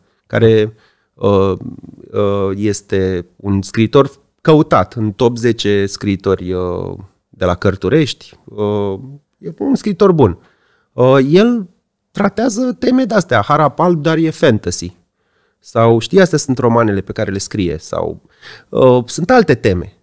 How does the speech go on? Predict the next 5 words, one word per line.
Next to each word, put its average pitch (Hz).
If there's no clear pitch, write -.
Dar 131
scriitorii 185
mai 180
bătrâni, 156
uh, 113